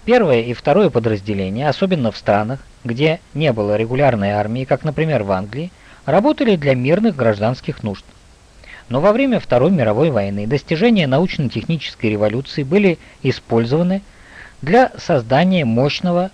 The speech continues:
современного военно-промышленного комплекса. В известный период Холодной войны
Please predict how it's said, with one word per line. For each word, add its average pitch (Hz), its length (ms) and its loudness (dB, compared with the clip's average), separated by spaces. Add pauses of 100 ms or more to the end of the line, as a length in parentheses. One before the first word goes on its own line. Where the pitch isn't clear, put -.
(120)
современного 123 760 0
военно-промышленного 120 920 0
комплекса. 107 640 -8 (720)
В 139 100 2
известный 143 400 2
период 143 320 -2
Холодной 127 500 2
войны 180 400 2